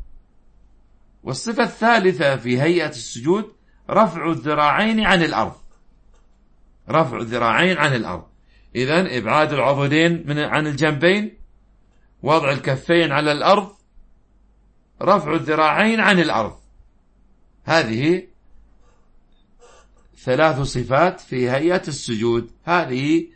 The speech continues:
الموافقة للسنة. إذن هذه المسألة الأولى، هيئات السجود أو هيئة السجود: إبعاد العضدين عن جنبين، وضع الكفين على الأرض، رفع الذراعين عن الأرض. مسألة الثانية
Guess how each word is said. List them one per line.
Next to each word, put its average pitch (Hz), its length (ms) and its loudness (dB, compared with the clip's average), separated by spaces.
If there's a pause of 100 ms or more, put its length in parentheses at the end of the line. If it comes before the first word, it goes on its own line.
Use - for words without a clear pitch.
(480)
الموافقة 139 560 0
للسنة. 98 580 -6 (580)
إذن 117 200 -6
هذه 180 200 4
المسألة 139 400 -2
الأولى، 95 300 -10
هيئات 123 480 -2
السجود 101 540 -10 (360)
أو 95 140 -10
هيئة 127 320 -4
السجود: - 540 -6 (600)
إبعاد 104 400 -2
العضدين 107 580 -4
عن 104 160 -6
جنبين، 110 580 -2 (1120)
وضع 135 240 2
الكفين 120 560 -4
على 117 200 0
الأرض، 180 380 2 (800)
رفع 143 300 0
الذراعين 131 600 -2
عن 160 180 0
الأرض. 104 360 -4 (1900)
مسألة 220 340 2
الثانية 185 680 0